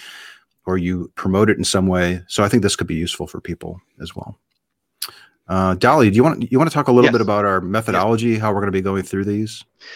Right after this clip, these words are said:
Speaker 2: Yes, please. Um, uh, I found twenty, less than thirty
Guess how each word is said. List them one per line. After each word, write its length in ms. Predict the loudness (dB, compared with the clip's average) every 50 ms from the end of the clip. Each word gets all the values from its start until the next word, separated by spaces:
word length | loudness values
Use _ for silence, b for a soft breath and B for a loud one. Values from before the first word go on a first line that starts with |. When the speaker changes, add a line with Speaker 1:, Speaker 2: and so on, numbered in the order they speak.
| B B B B _
Speaker 2:
Yes, 200 | 0 0 0 0
please. 400 | 0 0 2 2 2 -2 -6 -10 _ 0
Um, 420 | 2 4 4 4 2 0 -4 -10 -14 _ _ _ _ _ _ _ _ _ _ _ _ _ _ _ _ _ _ _ _ _ _ -8
uh, 640 | -8 -6 -6 -6 -6 -6 -6 -6 -6 -6 -8 -8 -10 _ _ _ _ _ _ _ _ _ _ _ _ _ _ _ _ _ _ -4
I 220 | -2 0 2 0
found 680 | 0 -2 0 0 0 2 2 0 0 0 -2 -2 -4 -8 -14 _ _ _ -20 -20 _ -16
twenty, 760 | -8 -4 -2 -2 -2 2 4 4 6 6 6 4 4 2 0
less 1800 | 0 0 2 2 4 4 2 2 2 0 0 2 0 0 0 -2 -4 -2 0 2 2 0 0 -2 -6 -6 -8 -8 -10 -4 0 0 0 0 0
than 120 | -4 -6 -2
thirty 280 | 0 0 0 0 -2